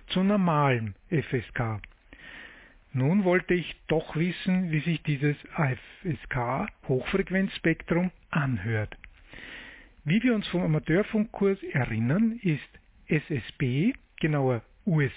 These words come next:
B, also oberes Seitenband S S B, einfach die Verschiebung des Niederfrequenz-Signalspektrums in die Hochfrequenzlage. Ergo müssten wir uns das Signal anhören können, wenn wir unseren Transceiver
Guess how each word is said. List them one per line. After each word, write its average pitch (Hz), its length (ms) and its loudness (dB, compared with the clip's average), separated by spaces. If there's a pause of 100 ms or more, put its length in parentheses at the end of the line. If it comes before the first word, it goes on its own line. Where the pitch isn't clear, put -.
B, 180 320 2 (380)
also 139 280 -2
oberes 135 400 -2
Seitenband 185 600 0
S 175 160 -2
S 196 160 0
B, 180 300 2 (440)
einfach 226 600 2
die 185 120 0
Verschiebung 160 760 2 (340)
des 139 100 0 (200)
Niederfrequenz-Signalspektrums 165 2250 0
in 147 240 0
die 180 220 0 (200)
Hochfrequenzlage. 117 1080 -2 (520)
Ergo 151 600 0 (260)
müssten 214 380 2
wir 226 140 4
uns 202 340 0
das - 160 -2
Signal 143 560 -2
anhören 160 480 0
können, 214 400 2 (300)
wenn 160 180 2
wir 190 100 -2
unseren 143 300 0
Transceiver 160 680 0